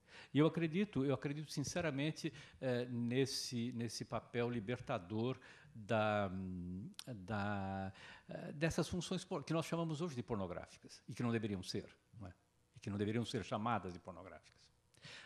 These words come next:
Aliás, eu tava pensando uma coisa, antes de, é, é, nós, é, começarmos a, a palestra,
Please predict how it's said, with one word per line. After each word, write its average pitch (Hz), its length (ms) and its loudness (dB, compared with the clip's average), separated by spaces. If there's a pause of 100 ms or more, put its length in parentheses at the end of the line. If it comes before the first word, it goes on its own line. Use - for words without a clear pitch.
(120)
Aliás, 190 420 2
eu 175 80 2
tava 165 180 2
pensando 151 280 0
uma 147 140 2
coisa, 131 340 2
antes 160 360 0
de, 107 340 2 (240)
é, 101 340 0 (400)
é, 117 140 -4
nós, 95 540 0
é, 147 100 -4
começarmos 95 840 -2
a, 90 280 -2 (260)
a 101 280 -2
palestra, 104 720 2